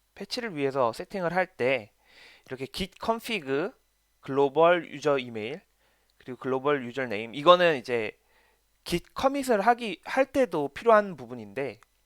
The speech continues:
기본적으로 필요한 부분인데, 예, 당연히 돼 있어야 된다는 부분이에요. 그래서 내 이름을 여기에다가 써주고, 메일을 여기에다가 써주고, 그리고 이제 일반적인 설정이랑 조금 다른 부분이 있어요.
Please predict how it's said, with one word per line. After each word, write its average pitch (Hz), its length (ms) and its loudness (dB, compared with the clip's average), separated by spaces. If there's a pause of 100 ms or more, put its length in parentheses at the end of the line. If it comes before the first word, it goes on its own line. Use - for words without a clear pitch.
(120)
기본적으로 139 500 -4
필요한 180 300 -4
부분인데, 123 580 -10
예, 120 60 -6
당연히 143 380 -4
돼 131 120 -6
있어야 160 260 0
된다는 120 320 -4
부분이에요. 101 560 -16 (100)
그래서 117 420 0 (640)
내 139 180 2
이름을 143 680 -2 (260)
여기에다가 113 680 -2 (400)
써주고, 190 760 -4
메일을 135 380 -2
여기에다가 110 360 -2
써주고, 180 640 -6 (1900)
그리고 165 340 4 (180)
이제 131 400 4 (220)
일반적인 277 460 6
설정이랑 202 420 -2
조금 - 200 -14
다른 135 260 -2
부분이 143 300 -6
있어요. 98 300 -12